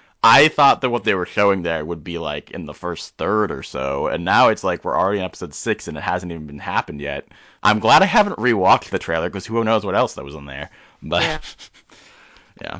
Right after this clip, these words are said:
Speaker 2: I haven't been watching the promos or anything.
Speaker 1: Mm. I saw this week's one because it w-, went directly into it, and I wasn't even, 'cause the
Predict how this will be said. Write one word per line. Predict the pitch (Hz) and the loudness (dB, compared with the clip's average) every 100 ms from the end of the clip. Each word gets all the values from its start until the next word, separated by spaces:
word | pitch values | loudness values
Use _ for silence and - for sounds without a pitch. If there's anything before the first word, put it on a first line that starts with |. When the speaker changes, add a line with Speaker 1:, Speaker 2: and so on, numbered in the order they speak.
| 117 190 | -4 2
Speaker 2:
I | 214 | 4
haven't | 240 220 180 | 4 0 0
been | 196 175 | 0 2
watching | 160 160 170 156 151 - - | 2 2 -2 -4 -6 -12 -18
the | |
promos | - 151 151 143 143 - | -10 -6 -4 -4 -6 -6
or | 139 | -6
anything. | 135 143 147 - 80 78 87 | -4 -6 -4 -4 -4 -4 -8
Speaker 1:
Mm. | _ _ _ _ _ - | _ _ _ _ _ 2
I | 117 135 139 139 131 | 6 8 6 4 -2
saw | 113 135 120 110 | -2 6 6 6
this | 101 - | 4 -2
week's | 92 85 - | -4 -4 0
one | 92 87 | 2 2
because | 85 87 | -2 -4
it | 78 | -4
w-, | 80 82 78 | -2 -4 -4
went | - 85 76 | -8 -8 -6
directly | 87 82 78 78 80 | -6 -6 -8 -8 -6
into | 80 82 78 | -6 -6 -4
it, | 76 71 | -4 -4
and | 80 | -4
I | 76 | -4
wasn't | 80 82 | -4 -6
even, | 78 73 | -8 -10
'cause | - - | -12 -4
the | 110 | -2